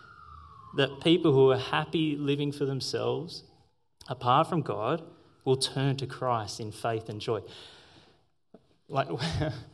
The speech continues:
<laughs> what's gonna keep you grounded? Uh, how are you gonna keep your bearings? Well,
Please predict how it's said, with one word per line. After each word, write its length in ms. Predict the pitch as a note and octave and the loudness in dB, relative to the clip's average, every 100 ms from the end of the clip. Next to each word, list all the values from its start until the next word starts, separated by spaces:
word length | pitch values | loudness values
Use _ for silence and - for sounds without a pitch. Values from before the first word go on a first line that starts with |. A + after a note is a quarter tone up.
| - - | -20 -20
<laughs> 760 | _ _ _ _ _ _ _ | _ _ _ _ _ _ _
what's 240 | D3 G3+ - | 0 0 0
gonna 200 | E3 D3 | -2 -2
keep 340 | - D3 C#3 | -2 -4 -4
you 140 | B2 A2 | -8 -6
grounded? 580 | A2+ A#2+ A#2+ A2 G2+ - | -4 -4 -2 -2 -4 -6
Uh, 240 | A2 G#2+ - F2 D#2+ - B2+ | -8 -8 -10 -12 -12 -12 -6
how 80 | C3+ | 0
are 60 | |
you 140 | D3+ D#3 | 2 2
gonna 180 | C3+ B2 | 2 0
keep 280 | - B2+ B2 | -2 -4 -2
your 140 | A2+ | -2
bearings? 760 | A2+ A2+ A#2 A#2+ A2 G2 - - _ _ _ _ _ _ - - - - _ _ _ _ _ _ D3 | -2 0 0 0 -2 -6 -10 -14 _ _ _ _ _ _ -20 -20 -20 -20 _ _ _ _ _ _ -4
Well, 260 | C#3 - | -4 -6